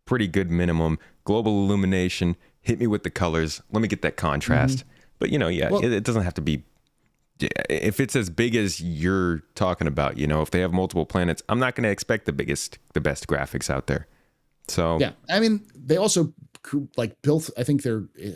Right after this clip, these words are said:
Speaker 2: uh, was it the lighting engine that they rebuilt from scratch?
Speaker 1: Hmm.
Speaker 2: Um, so they, they did a bunch of new things for Starfield to, to just up the quality dr-, dramatically. So
Speaker 1: Cool. What,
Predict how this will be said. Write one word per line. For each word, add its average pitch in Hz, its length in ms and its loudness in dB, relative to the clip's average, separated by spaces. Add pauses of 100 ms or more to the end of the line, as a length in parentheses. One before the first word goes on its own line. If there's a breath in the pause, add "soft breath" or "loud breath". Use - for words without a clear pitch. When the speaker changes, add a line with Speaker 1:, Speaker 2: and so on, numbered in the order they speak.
Speaker 2:
uh, 98 140 -10
was 123 180 -4
it - 80 -6
the 76 80 -14
lighting 156 300 -2
engine 175 220 2
that 160 100 0
they 117 100 -2
rebuilt 123 480 0
from 87 160 -8
scratch? - 600 -6 (540 soft breath)
Speaker 1:
Hmm. 135 60 -4
Speaker 2:
Um, 123 460 0
so 131 120 -2
they, 156 80 4
they 160 180 2
did 170 160 4
a 170 40 4
bunch 156 320 2
of 127 100 0
new 120 220 2
things 101 460 -4
for - 120 -10
Starfield 98 600 -6
to, 104 140 -4
to 110 140 -8
just 95 260 -8
up 110 200 -8
the 101 80 -6
quality 87 480 -8
dr-, 85 240 -10
dramatically. 80 560 -10
So - 260 -12 (300)
Speaker 1:
Cool. - 160 -2 (1080 loud breath)
What, 135 280 0